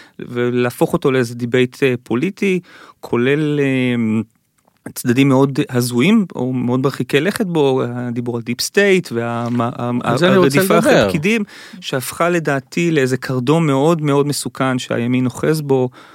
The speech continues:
Speaker 1: בשנים האחרונות.
Speaker 2: אבל זה לא היתממות מצידך, כי מצד, כי אתה, תכף נדבר על רעיונות שאתה רוצה לקדם בתוך המינהל הציבורי, אתה צריך אנשים שיצמחו עם, אה, לפחות איזושהי, איזשהו רקע שהיית שמח, אה, מתוך אזורים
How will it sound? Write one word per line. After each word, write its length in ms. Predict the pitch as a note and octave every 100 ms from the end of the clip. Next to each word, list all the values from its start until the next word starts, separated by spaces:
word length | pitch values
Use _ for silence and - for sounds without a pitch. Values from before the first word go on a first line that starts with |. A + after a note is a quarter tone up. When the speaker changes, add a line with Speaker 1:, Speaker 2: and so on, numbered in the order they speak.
| - _
Speaker 1:
בשנים 460 | A#2 - B2+ B2+ A#2+
האחרונות. 440 | A#2 - B2 D#3
Speaker 2:
אבל 180 | E3 B2
זה 140 | C3
לא 80 | C3
היתממות 540 | C#3+ D3+ C#3+ C#3+ C#3
מצידך, 340 | C3 - C3 C3+ B2
כי 100 | A2+
מצד, 300 | G#2 B2 B2+ -
כי 120 | -
אתה, 360 | A2 - G#2+ G#2 G#2
תכף 220 | - -
נדבר 440 | B2+ A#2+ D3+ D4 A#2+
על 220 | F2 F2 F2+
רעיונות 280 | F#2 F#2+ G#2
שאתה 200 | - G2
רוצה 200 | F#2+ G2+
לקדם 400 | G2 G2 G2 F#2
בתוך 280 | - F#2+
המינהל 200 | G2+ F#2+
הציבורי, 380 | F2+ - F2 G#2
אתה 120 | D#3
צריך 180 | - -
אנשים 380 | G2+ F2 G#2 G2+ - _ - - - - -
שיצמחו 1040 | - B2 - A#2+ G#2 A#2+ A#2+ B2 A#2 A2 G#2+
עם, 180 | G2 F#2+
אה, 120 | F2 E2+
לפחות 580 | - - - G2 - F#2
איזושהי, 520 | F#2 - F#2+ F2+ F2
איזשהו 380 | F#2+ F#2+ G#2 F#2
רקע 300 | G#2 - G#2+
שהיית 300 | - F#2+ -
שמח, 600 | - F#2 F#2 G2 F#2 -
אה, 200 | F2+ F2 F2
מתוך 460 | F#2 F2+ G2 -
אזורים 460 | F#2+ F2+ E2+ F#2 F#2